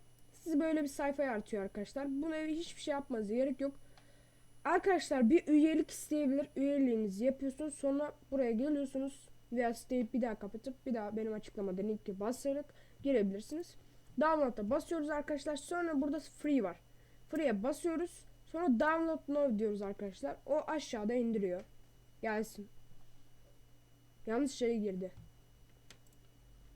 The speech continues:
Niye yanlış yere girdi? Bir hata yaptık herhalde. Bir dakika arkadaşlar, ben çıkıp bir daha gireyim. En iyisi. Veya s-, vermeyeceğim.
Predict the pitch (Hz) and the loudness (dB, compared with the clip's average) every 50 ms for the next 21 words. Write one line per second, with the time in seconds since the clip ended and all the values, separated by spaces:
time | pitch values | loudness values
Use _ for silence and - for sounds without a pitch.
0 | - - - - - - - - 240 240 220 214 202 202 202 196 - - 208 196 | -20 -20 -20 -20 -20 -16 -10 -4 0 0 0 0 0 -2 -4 -6 -6 -8 -8 -6
1 | 190 190 196 196 196 196 202 247 254 - - - - - - - - - - - | -4 -4 -4 -4 -4 -6 -6 -8 -12 -12 -16 -20 -20 -20 -20 -20 -20 -20 -20 -20
2 | - - - - - - - 233 226 214 220 220 226 214 196 190 - - - - | -20 -20 -20 -20 -18 -10 -6 -4 -4 -4 -4 -6 -4 -4 -4 -4 -6 -8 -12 -8
3 | 196 185 185 180 185 190 226 233 - _ _ - - _ - - - - - - | -8 -6 -6 -6 -8 -8 -10 -12 -16 _ _ -20 -20 _ -12 -12 -12 -12 -16 -18
4 | - - - - - - - 233 214 214 208 208 - 202 196 - - 233 208 202 | -20 -20 -20 -20 -20 -10 -4 -2 -2 -2 -2 -4 -4 -6 -6 -6 -4 -4 -4 -4
5 | - 208 190 196 214 220 240 - - - - 220 - - 220 196 220 208 196 190 | -2 -4 -2 -2 0 0 0 -2 -2 -2 -2 -2 0 0 0 2 2 2 2 2
6 | 202 190 208 226 233 - - - - - - - - - - - 220 208 208 196 | 2 0 0 -2 -6 -10 -18 -20 -20 -20 -20 -20 -20 -18 -10 -4 -2 2 2 0
7 | 190 - - 240 247 - 269 311 339 339 349 339 320 330 330 330 - - - 277 | 0 -2 -6 -8 -6 -4 -2 0 2 2 2 2 0 0 -2 -4 -6 -10 -6 -2
8 | 233 220 220 285 302 311 311 294 269 240 220 208 202 - 214 202 220 254 | 0 2 2 2 4 4 4 4 4 4 2 2 0 -2 -4 -4 -4 -6